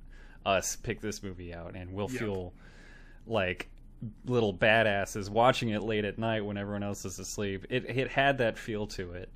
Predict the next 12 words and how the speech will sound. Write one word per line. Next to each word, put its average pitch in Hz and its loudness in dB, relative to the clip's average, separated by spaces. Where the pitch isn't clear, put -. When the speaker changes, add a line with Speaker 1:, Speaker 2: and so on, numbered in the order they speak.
Speaker 2:
Yeah. 107 2
Speaker 1:
Um, 98 -4
and 127 4
I 139 8
will 147 4
say, 127 0
yeah, 127 6
it 120 4
is 139 2
a 123 2
movie 117 0
where 104 2